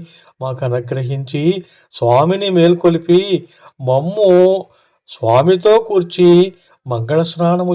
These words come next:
చేయింపుము తల్లి. నీ అనుగ్రహం ఉన్ననే కదా మా ఈ వ్రతము మంగళముగా పూర్తి కాగలదు అని ఆండాళ్ తల్లి నీలాదేవిని వేడుకొన్నారు ఈ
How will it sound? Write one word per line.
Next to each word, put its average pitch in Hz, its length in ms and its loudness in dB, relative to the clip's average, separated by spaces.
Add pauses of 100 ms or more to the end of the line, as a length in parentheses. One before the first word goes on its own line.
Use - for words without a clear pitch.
(120)
చేయింపుము 143 580 -6 (100)
తల్లి. 117 360 2 (760)
నీ 127 140 -8
అనుగ్రహం 127 600 0 (100)
ఉన్ననే 147 380 -6 (160)
కదా 135 240 2 (1080)
మా 180 100 -4 (180)
ఈ - 20 -4 (140)
వ్రతము 139 500 2 (320)
మంగళముగా 139 680 0 (140)
పూర్తి 127 320 -8 (100)
కాగలదు 120 540 2
అని 120 180 -2 (680)
ఆండాళ్ 147 380 -2 (100)
తల్లి 147 320 -2 (680)
నీలాదేవిని 117 880 0
వేడుకొన్నారు 117 760 -4 (500)
ఈ 123 80 -10